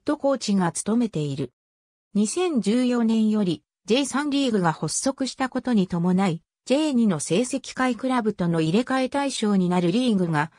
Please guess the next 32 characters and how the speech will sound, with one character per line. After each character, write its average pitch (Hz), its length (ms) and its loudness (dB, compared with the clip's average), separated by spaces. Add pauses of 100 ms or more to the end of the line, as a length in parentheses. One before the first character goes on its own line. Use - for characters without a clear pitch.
(120)
こ 220 140 0
れ 269 140 2
ま 330 120 -2
で 294 140 2
の 196 100 2
日 180 160 2
本 214 240 0
フ - 140 -8
ッ - 20 -20 (100)
ト 247 120 -2
ボ 262 180 0
ー - 20 0
ル 233 120 2
リ 254 160 0
ー 214 40 0
グ 196 120 0
か 170 100 -2
ら 147 160 0 (240)
ジ 214 120 2
ェ 285 80 2
イ 254 40 -6
サ 226 180 2
ン 220 140 2
リ 277 180 0
ー 240 60 0
グ 214 80 2
に 165 120 0
変 190 220 2
更 233 240 0
さ 190 160 -2
れ 170 120 -2
た。 - 260 -4